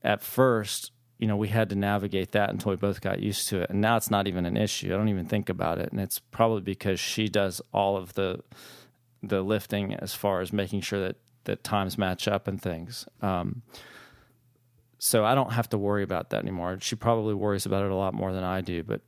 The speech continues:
it's not something that, that I ever even consider now. So was that Central or Eastern? She just kinda makes it happen and makes it show up on my calendar where it's supposed to. Um, the other thing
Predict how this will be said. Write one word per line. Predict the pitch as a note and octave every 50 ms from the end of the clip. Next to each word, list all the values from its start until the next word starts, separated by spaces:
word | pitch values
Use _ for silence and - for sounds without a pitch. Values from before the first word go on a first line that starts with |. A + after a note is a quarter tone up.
| -
it's | - A2 G#2+ - - -
not | G#2 - -
something | - - G#2 - - G2 G2
that, | F2+ E2+ - - - - G#2 - -
that | - G2 F#2+
I | G2 G2
ever | G2 G2 F#2+ G2
even | F#2+ F2+ F#2 F2+
consider | E2+ F2 E2 - - F#2+ F#2 F2 E2+
now. | E2+ G1+ G1+ G1+ -
So | - - G#2+ F#2
was | F2+ F#2 F2+ -
that | G2+ - -
Central | - - G#2+ F#2+ - - G2 F#2
or | F#2 F#2 F2+ E2+ -
Eastern? | - G#2 F#2+ - - - E2+ E2+ E2+
She | - - A2+
just | F#2 G2 F#2 -
kinda | - - F#2 F2
makes | F2+ F2+ F#2 - -
it | -
happen | F#2 F#2 F#2+ F#2 F2 - G#2 F2
and | E2+
makes | E2+ F2 F2 - -
it | F#2
show | - - G2
up | F2 F2+
on | F2
my | E2 E2+ E2
calendar | - - F2+ F2 E2+ F2 F2 -
where | - - E2+ F2+
it's | - -
supposed | - - - G#2+ G2 - - -
to. | - F#2 G2 - - - - - - - - - - - - - - _ _ - -
Um, | - A2 G#2+ G#2 G2+ G2 - - C4 - _ _ _ _
the | - A#2+ A#2+ C3
other | C#3+ E3+ E3+
thing | C#3 - C#3 B2+ A#2 A2+ A2 A2 - -